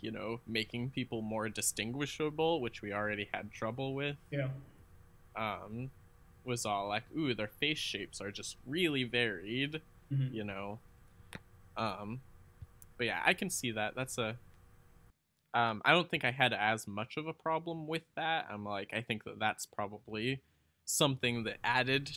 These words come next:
Speaker 1: to, like, you know, it helped the variety as much as it, you know, could be.
Speaker 2: Mm-hmm. Gotcha. And
Speaker 1: To
Speaker 2: then
Speaker 1: differentiate people.
Speaker 2: And then what I did like about it was that they were,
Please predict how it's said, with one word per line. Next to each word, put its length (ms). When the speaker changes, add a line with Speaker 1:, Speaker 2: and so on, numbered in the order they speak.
Speaker 1:
to, 160
like, 420
you 120
know, 260
it 160
helped 400
the 160
variety 760
as 220
much 260
as 240
it, 140
you 100
know, 320
could 260
be. 320
Speaker 2:
Mm-hmm. 300
Gotcha. 300
And 140
Speaker 1:
To 40
Speaker 2:
then 280
Speaker 1:
differentiate 720
people. 480
Speaker 2:
And 80
then 120
what 100
I 80
did 240
like 220
about 240
it 160
was 260
that 300
they 160
were, 320